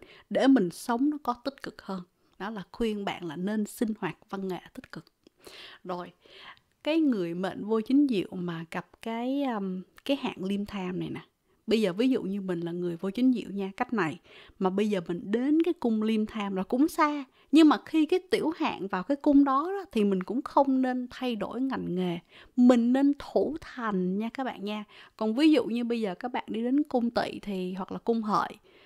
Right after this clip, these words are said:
có nghĩa rằng là bạn cũng hơn sáu mươi rồi, thì những cái năm đó mà ví dụ như có chuyển đổi về nhà cửa hoặc là bán cái, cái, um, cái business của mình nó có một món tiền lớn thì các bạn cũng nên dè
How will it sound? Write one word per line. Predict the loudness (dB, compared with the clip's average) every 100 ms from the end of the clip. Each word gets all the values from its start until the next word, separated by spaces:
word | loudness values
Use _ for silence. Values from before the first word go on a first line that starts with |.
| _ _ 2
có | 6
nghĩa | 6 4
rằng | 2 0
là | -2
bạn | -4 -6 -4
cũng | -4 -2
hơn | -2 -2
sáu | -2 -2 -2 2
mươi | 2 2
rồi, | 0 -6 -6
thì | -2 0
những | 2 2 0
cái | 2
năm | 2 4 2 2 0
đó | 0 -2 -2 -2
mà | -4 -2
ví | 2 2
dụ | 2
như | 0 -2
có | -2 -6
chuyển | -4 -4 0 0
đổi | 0 -4 -6 -4
về | -6 -6
nhà | -4 -6 -6 -8
cửa | -10 -6 -4 -2
hoặc | -4 -6
là | -10 -12 -18 -20 -20 -12
bán | -2 2 4 4 6
cái, | 4 4 -4 _ -2
cái, | 2 4 4
um, | 2 2 0 0 -2 -6 -12 _ _ _ _ _ _ -2
cái | 4
business | 6 10 8 8 2
của | 2
mình | 2 0
nó | -4
có | 0
một | 0 0 2
món | 2
tiền | 2 2 0
lớn | 0 2 2 0 -6 _
thì | -8 -2
các | 0 0
bạn | -4 -6
cũng | 2 6
nên | 6 4 0
dè | -4 -4